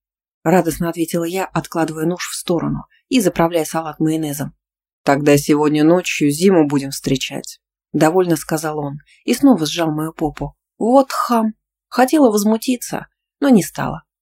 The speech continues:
Попе не больно, а мне приятно такое внимание. Даже не буду размышлять о том, что подумала. Пойду есть шашлыки. Повернулась, а Аня уже загрузила Тимофея и, взяв оставшиеся, пошла за ним. Ну и я следом, после того, как всё нормально перемешала.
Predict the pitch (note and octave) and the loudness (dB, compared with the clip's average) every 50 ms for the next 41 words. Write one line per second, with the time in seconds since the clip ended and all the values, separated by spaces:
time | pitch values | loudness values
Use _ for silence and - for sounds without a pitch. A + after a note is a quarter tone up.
0 | _ _ _ - F#3+ - - A3 G3 G#3 G#3+ G#3 G#3 A3+ A3+ G#3+ E3+ C3+ - - | _ _ _ 0 0 2 2 2 2 0 -2 -2 -2 0 2 2 0 0 -4 -6
1 | _ - D#3 D#3+ F3 F3+ E3 - D#3 C#3+ D3 D3+ C#3+ C#3+ - C3 C3 - C3+ - | _ 0 2 2 2 0 -2 -2 -4 -4 -4 -4 -10 -12 -10 -10 -8 -8 -8 -6
2 | - C#3+ C#3 C#3+ C#3+ C#3+ C#3+ C#3+ C#3 C3 C#3 C#3 - _ _ _ _ _ _ _ | -6 -8 -6 -6 -6 -6 -6 -6 -8 -10 -12 -16 -20 _ _ _ _ _ _ _
3 | _ _ - F#3+ G#3+ A3 A3+ A#3 B3 A3+ G#3 F#3 F#3 E3 E3 E3+ F3+ F#3 - - | _ _ 0 0 2 4 4 2 2 2 4 2 2 2 2 -2 -4 -6 -2 0
4 | G#3 F#3 - D#3+ D#3+ - G#3 G3 E3+ - - F3 E3+ - E3+ F3+ G3+ G3+ F3+ D#3 | 0 0 0 -2 -4 -2 -4 -4 -4 -4 -4 -4 0 0 0 0 0 -2 -2 -6
5 | C#3+ C#3+ - - _ _ _ _ _ _ G#3 G#3+ A3+ G#3 A3 F#3+ E3+ F#3+ F#3 - | -10 -12 -16 -20 _ _ _ _ _ _ 4 4 4 4 4 2 4 4 2 2
6 | - - - - D#3+ - - F3+ E3+ E3+ - - D3+ C#3+ - _ _ _ _ _ | 2 -6 -6 -6 -6 -4 -2 -2 -2 -2 -4 -6 -6 -6 -6 _ _ _ _ _
7 | _ _ _ _ - F#3+ G3 G#3 G#3 A3 A#3 A3+ F#3+ D#3 D3 - - - _ - | _ _ _ _ 4 6 6 6 6 4 2 2 2 0 -4 -6 -12 -16 _ 0
8 | D#3+ E3+ F#3 F3+ E3+ D#3+ D#3 D#3+ E3 D#3+ D#3+ D#3+ D#3 E3 E3 D#3+ F3+ F#3 E3+ D3+ | 2 2 4 2 2 0 -2 -4 -6 -2 -2 0 0 0 0 0 -2 -2 -2 -2
9 | - - D#3 D#3 D#3+ - - F#3+ F#3+ F3 D#3 C#3+ - - - _ F3 F#3+ G3 A#3 | -2 -2 -2 -2 -2 -2 0 0 0 2 0 -2 -6 -10 -4 _ -2 0 4 4
10 | B3 A#3+ - F#3 - - A3 A3+ A3 - - D#3 D3 - - - C3 - - D#3 | 2 4 2 -2 -2 0 0 0 0 -2 -6 -8 -8 -8 -6 -8 -8 -6 -6 -6
11 | - - F3 D#3+ D3+ D#3 D3+ D3+ D3 D3 C#3+ - - _ _ _ _ _ _ _ | -6 -4 -4 -4 -4 -4 -8 -8 -8 -8 -10 -10 -12 _ _ _ _ _ _ _
12 | _ _ _ _ C4 D#4+ E4 C#4+ A#3+ A#3 A#3+ A#3 - - G#3 G3 F3+ D#3+ D3+ D3+ | _ _ _ _ 6 8 8 8 8 6 4 2 0 2 2 2 2 2 -2 -6
13 | D3+ D3 _ - F3 - - F#3 - G#3 G#3+ G#3 F#3+ - D3 C#3+ - - F#3 E3+ | -8 -12 _ -2 0 2 2 2 2 4 2 2 0 -4 -6 -6 -4 -4 -2 -2
14 | E3 D#3 D#3+ E3 D#3+ D3+ D3+ D3 - D3+ D3+ D3+ D#3 - - - C#3 C#3 D3+ D3+ | 0 0 -2 -2 -4 -6 -10 -8 -6 -6 -4 -4 -6 -6 -8 -8 -8 -10 -10 -14